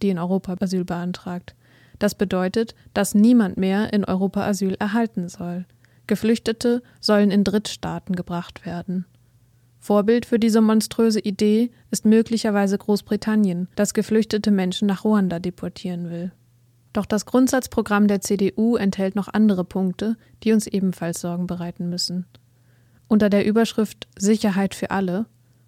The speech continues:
was für ein Hohn mit Blick auf die geplante Asylpolitik, heißt es,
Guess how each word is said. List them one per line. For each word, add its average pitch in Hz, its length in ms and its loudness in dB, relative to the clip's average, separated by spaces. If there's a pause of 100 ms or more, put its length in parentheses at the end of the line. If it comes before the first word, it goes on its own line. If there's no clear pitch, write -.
(120)
was 175 220 -6
für 180 100 -4
ein 180 200 -2
Hohn 202 360 0 (160)
mit 185 160 -6
Blick 190 200 -4
auf - 140 -10
die 190 100 -6
geplante 180 480 -8
Asylpolitik, 185 840 -6 (220)
heißt 190 260 -2
es, 226 240 -2